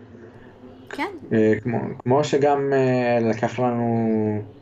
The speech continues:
Speaker 2: זמן עד שעשינו ניסיונות להקים את הפלטפורמה שלנו. זה לא שאנחנו ישר, אה, אמרנו, "בואו נקים פלטפורמה", היו מכירת קורסים, והופ,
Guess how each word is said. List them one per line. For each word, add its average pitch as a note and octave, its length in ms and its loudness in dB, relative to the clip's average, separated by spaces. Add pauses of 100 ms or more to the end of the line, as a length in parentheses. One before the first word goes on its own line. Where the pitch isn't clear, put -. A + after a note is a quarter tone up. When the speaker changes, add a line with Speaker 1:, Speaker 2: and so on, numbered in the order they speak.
(640)
Speaker 2:
זמן C3 360 2
עד A#2+ 120 -2
שעשינו A2+ 640 -4
ניסיונות A2 720 -2
להקים A2 480 -2
את A2 160 -2
הפלטפורמה A2+ 680 2
שלנו. G2+ 380 -6
זה G2+ 140 -4
לא A2 100 0
שאנחנו A2 800 -2 (400)
ישר, B2+ 280 2
אה, A#2+ 600 -2
אמרנו, A#2 360 -6
"בואו A#2 140 -2
נקים A2 280 -6
פלטפורמה", D3 680 2 (800)
היו G#2+ 140 -2
מכירת G#2+ 340 -6
קורסים, C#3 460 2
והופ, A#2 320 4